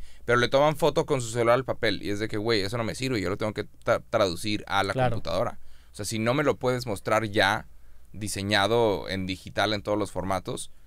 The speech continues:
Speaker 1: este, por más que tengas el talento para dibujar, no podemos trabajar contigo.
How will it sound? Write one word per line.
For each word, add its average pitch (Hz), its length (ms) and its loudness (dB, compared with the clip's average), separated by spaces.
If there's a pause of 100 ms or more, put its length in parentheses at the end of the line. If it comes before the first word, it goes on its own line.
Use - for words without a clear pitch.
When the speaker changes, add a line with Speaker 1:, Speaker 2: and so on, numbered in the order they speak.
(340)
Speaker 1:
este, 90 240 -2
por 101 240 0
más 107 220 2
que 127 80 -4
tengas 117 260 -2
el 107 100 -4
talento 98 420 -2
para 92 200 0
dibujar, 85 520 -4 (560)
no 98 300 -4
podemos 101 320 -4
trabajar 82 280 0
contigo. 98 420 -8